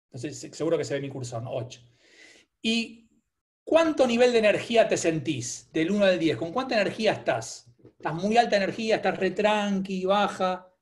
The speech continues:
media? ¿Cuánta? Seis. Es un seis y un ocho. Y en esa, en esa relación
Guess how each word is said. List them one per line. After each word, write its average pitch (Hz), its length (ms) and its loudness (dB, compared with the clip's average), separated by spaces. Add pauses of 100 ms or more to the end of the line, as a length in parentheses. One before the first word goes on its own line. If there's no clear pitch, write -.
(140)
media? 185 500 0
¿Cuánta? 135 500 -4 (1000)
Seis. 127 460 0 (260)
Es 226 140 -6
un 233 100 -4
seis 254 360 2
y 220 40 0
un 202 100 2
ocho. 131 460 -2 (1800)
Y 190 180 0
en 240 100 2
esa, 302 500 2
en 214 120 -4
esa 240 340 0
relación 180 1080 2